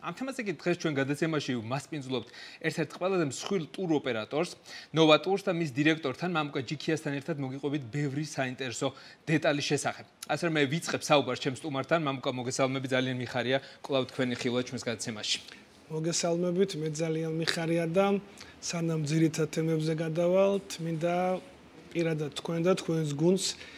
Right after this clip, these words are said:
Speaker 2: დიდი მადლობა გადაგიხადოთ, რომ ესეთ რეგულარულ რეჟიმში აშუქებთ ტურიზმის და ავიაციის სფეროს სიახლეებს, იმიტომ რომ მოგეხსენებათ, აა, მსგავსი აქტუალური თემების წამოწევით ტელესივრცეებში მაინც და მაინც განებივრებული არ ვარ და ამიტომ ძალიან დიდი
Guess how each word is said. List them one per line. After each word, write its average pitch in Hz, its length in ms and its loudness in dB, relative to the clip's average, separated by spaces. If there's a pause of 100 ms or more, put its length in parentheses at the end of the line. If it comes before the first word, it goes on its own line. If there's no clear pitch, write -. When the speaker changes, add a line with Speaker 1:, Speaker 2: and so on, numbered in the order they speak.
(160)
Speaker 2:
დიდი 165 240 2
მადლობა 160 480 4
გადაგიხადოთ, 156 680 -2 (100)
რომ 202 160 6
ესეთ 170 320 2
რეგულარულ 156 640 4
რეჟიმში 151 680 4 (600)
აშუქებთ - 880 0
ტურიზმის 170 720 4 (160)
და 160 160 -4
ავიაციის 156 560 2
სფეროს 156 400 -2
სიახლეებს, 175 640 0
იმიტომ 165 320 -2
რომ 156 160 0
მოგეხსენებათ, 165 680 0 (680)
აა, 160 400 0
მსგავსი 160 540 2 (100)
აქტუალური 165 640 2
თემების 160 400 -2
წამოწევით 165 720 0
ტელესივრცეებში 156 880 -2
მაინც 156 240 -2
და 165 80 0
მაინც 156 320 0
განებივრებული 151 800 0
არ 156 160 0
ვარ 160 160 0
და 180 160 -2
ამიტომ 160 400 -2
ძალიან 156 240 -2
დიდი 147 180 -2